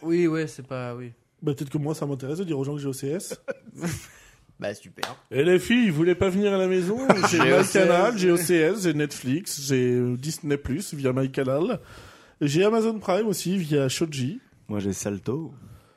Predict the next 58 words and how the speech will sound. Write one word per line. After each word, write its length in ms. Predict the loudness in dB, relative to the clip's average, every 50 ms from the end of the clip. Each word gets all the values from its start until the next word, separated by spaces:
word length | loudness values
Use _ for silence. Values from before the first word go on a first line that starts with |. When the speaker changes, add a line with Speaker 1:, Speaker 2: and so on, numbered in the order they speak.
| _ _ _ _ -14
Speaker 1:
Oh. 300 | -12 -8 -8 -6 -6 -4 -4
Speaker 3:
J'ai 60 | -2
encore 300 | -2 -2 0 0 0 0
été 140 | 0 -2 -4
prélevé 240 | -4 -4 -4 -2 -2
aujourd'hui. 320 | -2 0 -2 -2 -2 -2 -4
Il 60 | -6
faut 100 | -6 -8
vraiment 280 | -10 -6 -6 -6 -6 -6
que 40 | -6
je 80 | -6
le 60 | -2 0
désabonne. 440 | 0 2 4 2 2 2 2 -2 0 0 0 -2
Speaker 1:
<laughs> 200 | -2 -4 -4 -2
Oui, 220 | -2 -2 0 0 -2 -2
oui, 160 | -2 -2 -2 -2
oui. 180 | -2 -2 -4 -6 -6
Speaker 3:
<laughs> 60 | -2 -2
Eh 80 | 0
oui, 160 | 0 0 0 0
mais 80 | 0 0
j'oublie. 160 | 0 0 0 2
Speaker 2:
Pourquoi 160 | 2 2 2
t'as 120 | 2 0 -2
pris 120 | -2 0
Salto ? 360 | 0 0 0 -2 -4 -6 -6
On 40 | -6
peut 100 | -6 -6
savoir ? 300 | -6 -6 -6 -6 -6 -10 -12 -18 _ -14
Speaker 3:
Bah, 120 | -12 -10
bien 180 | -10 -10 -10 -12
sûr, 240 | -12 -14 -14 -12 -12
hein. 140 | -12 -14 -16 -20 _ _ _ -20 _ _ _ _ _ _ -14
Je 60 | -14
l'ai 100 | -14 -6 0
évidemment 640 | 2 2 2 2 -2 -4 -4 -2 -2 -2 -2 -4 -6
pris 240 | -6 -6 -6 -6 -6
pour, 260 | -4 -4 -4 -4 -4
euh, 20 | -6
je 60 | -8
sais 60 | -10
plus, 120 | -14 -14
c'était 100 | -12 -10
en 60 | -12 -10
deux 100 | -10 -12
mille 260 | -12 -12 -12 -12 -12 -12 -14 -14 -16 -16 -16
vingt 240 | -14 -14 -14 -12 -10
et 60 | -12 -12
un 100 | -12 -14 -18 -20 -20 _ _ -20 _ _ _ _
qu'ils 160 | -20 -16 -16
ont 40 | -14
sorti 300 | -16 -16 -16 -12 -8 -6
leur 180 | -4 -4 -4 -6
épisode 460 | -8 -8 -8 -6 -6 -4 -6 -6 -8
spécial 360 | -8 -10 -12 -12 -10 -10 -10
Harry 120 | -10 -10
Potter, 260 | -12 -14 -14 -12 -12 -12
euh. 340 | -12 -12 -14 -16 -16 -18